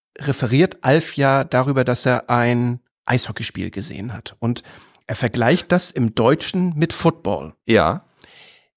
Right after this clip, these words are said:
Speaker 1: Im Englischen aber mit einer Sportart, die es auf Melmac gab. Claneball, wo man sich offenbar mit Stöcken verhauen hat. Also,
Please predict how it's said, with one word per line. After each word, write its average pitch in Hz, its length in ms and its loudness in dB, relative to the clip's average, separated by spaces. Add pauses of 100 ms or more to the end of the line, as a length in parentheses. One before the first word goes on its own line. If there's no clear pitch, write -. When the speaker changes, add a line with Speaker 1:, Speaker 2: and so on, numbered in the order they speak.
(180)
Speaker 1:
Im 131 160 -2
Englischen 180 560 0
aber 160 400 2 (440)
mit - 440 0 (100)
einer 135 720 2 (640)
Sportart, - 920 0 (160)
die 156 120 0
es - 240 -2
auf - 300 -2 (140)
Melmac 180 480 2
gab. - 380 -10 (260)
Claneball, 123 760 2 (300)
wo 123 100 0
man 127 140 2
sich 131 200 -4
offenbar 160 360 0
mit 180 140 0
Stöcken - 280 0
verhauen - 400 -6
hat. - 220 -16 (920)
Also, 127 360 2